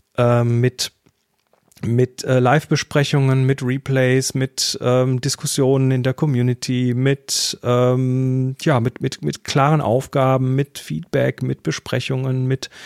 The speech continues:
auch Einzelgesprächen und so weiter. Also das alles irgendwie, ähm, abgedeckt und, ähm, der wird ab Ende Januar sechs Wochen lang stattfinden und ich,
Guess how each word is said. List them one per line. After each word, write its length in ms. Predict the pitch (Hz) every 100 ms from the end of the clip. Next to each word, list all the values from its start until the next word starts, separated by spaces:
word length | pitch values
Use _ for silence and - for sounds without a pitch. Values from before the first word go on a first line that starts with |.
| - -
auch 160 | - -
Einzelgesprächen 960 | 127 143 147 131 123 - 120 120 120 135
und 100 | 120
so 160 | 113
weiter. 600 | 104 110 120 120 117 120
Also 160 | 107 110
das 200 | 113 -
alles 300 | 117 117 -
irgendwie, 420 | 117 110 110 110 - - - - _ _ -
ähm, 480 | 113 113 110 110 - _
abgedeckt 640 | 113 - - 120 117 - -
und, 380 | - 113 110 -
ähm, 200 | 117 117
der 140 | 113 156
wird 240 | 202 -
ab 140 | 156 175
Ende 200 | 170 160
Januar 360 | 147 170 165
sechs 200 | 147 -
Wochen 160 | 147 151
lang 140 | 143
stattfinden 640 | - 156 - 170 180 220 -
und 420 | - 135 135 - - - - - - _ _ _ _ _ _ _ _ _ _ _ _ _ _ -
ich, 320 | - - -